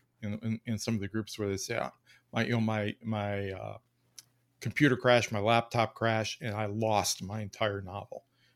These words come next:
And I've got no backups. I got no way to get to it because the only backups I had were on different places on my hard drive," which doesn't make any sense.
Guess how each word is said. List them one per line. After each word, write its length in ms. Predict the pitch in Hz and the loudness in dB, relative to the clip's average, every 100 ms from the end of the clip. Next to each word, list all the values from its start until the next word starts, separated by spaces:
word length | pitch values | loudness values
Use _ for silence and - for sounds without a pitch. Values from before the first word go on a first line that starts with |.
| _ 110 | _ -4
And 320 | 107 104 95 - | -2 -2 -6 -10
I've 140 | 98 - | -12 -4
got 240 | 107 - | -4 -2
no 240 | 120 117 110 | -2 -2 0
backups. 480 | 107 98 - - | -2 -4 -8 -10
I 40 | 107 | -12
got 140 | - | -10
no 140 | 104 107 | -6 -4
way 120 | 110 | -4
to 60 | |
get 220 | 104 104 - | -4 -8 -4
to 100 | 110 | -4
it 80 | |
because 220 | 113 110 107 - - - | -2 -4 -4 -10 -18 4
the 80 | 135 | 6
only 160 | 139 | 8
backups 440 | 120 131 - 120 120 | 10 8 8 2 4
I 60 | |
had 340 | 107 123 110 107 - - | 4 4 2 -2 -6 6
were 160 | 139 | 8
on 100 | 123 | 8
different 300 | 113 110 117 | 4 2 0
places 360 | - 123 - 98 | 6 6 6 -2
on 140 | 101 | -2
my 120 | 104 | -2
hard 200 | 98 90 | 2 0
drive," 240 | 87 87 95 | 0 -6 -6
which 220 | 113 - | -8 4
doesn't 240 | 131 110 | 4 4
make 180 | 104 101 | 0 -4
any 160 | 92 92 | -8 -4
sense. 420 | - 127 131 - | 0 0 0 -4